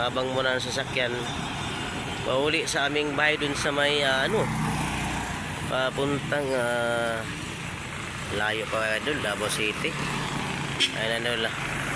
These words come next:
So, magandang gabi sa lahat dyan. So, may gabi sa tan-, mga tao din sa Agusan del Sur, din sa may San Francisco, mga idol, no? Salamat, idol. Ako kayo po, salamat sa idol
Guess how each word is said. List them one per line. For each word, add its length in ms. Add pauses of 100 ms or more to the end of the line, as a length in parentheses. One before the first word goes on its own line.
(440)
So, 80 (1400)
magandang 400
gabi 240
sa 160
lahat 160
dyan. 160 (1040)
So, 80
may 160
gabi 240
sa 160
tan-, 240
mga 320
tao 240
din 160
sa 400
Agusan 400
del 160
Sur, 320
din 160
sa 160
may 160
San 160
Francisco, 720
mga 400
idol, 280
no? 40 (1040)
Salamat, 400
idol. 400
Ako 160
kayo 80
po, 160
salamat 240
sa 160
idol 160